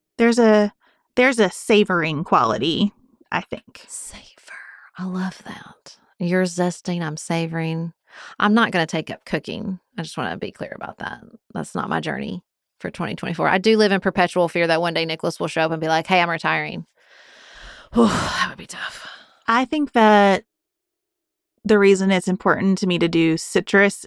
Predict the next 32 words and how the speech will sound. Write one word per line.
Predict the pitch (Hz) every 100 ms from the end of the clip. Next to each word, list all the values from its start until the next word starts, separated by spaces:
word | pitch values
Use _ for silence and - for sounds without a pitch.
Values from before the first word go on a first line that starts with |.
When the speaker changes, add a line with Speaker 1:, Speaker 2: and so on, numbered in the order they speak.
| -
Speaker 1:
versus | 190 185 - 170 165
brightness | 165 - 185 165 - 165 160 -
or | 170 175 170
zest | 170 156 - 185
or |
something | - 180 - 175
like | 151 151 -
that | 190 220 214
is | 202 -
because | 190 - 175
the | 165 -
other | 190 214 226
thing | 214 190 180 160
citrus | - 190 190 180 180
makes | 170 -
me | 156
think | 170 165
of | 143 127
is, | 151 160
like, | 151 151 180
it's | 175
a | 185
very | 190 185
humble | - - 202 185 160
way | 120 120 104
to | -
do | 107 98
it. | - - - _ _ _ _ _ _ _ _ 214
It's | 208
a | 190
little | 196 202 208 208 165
something. | - - - 78 -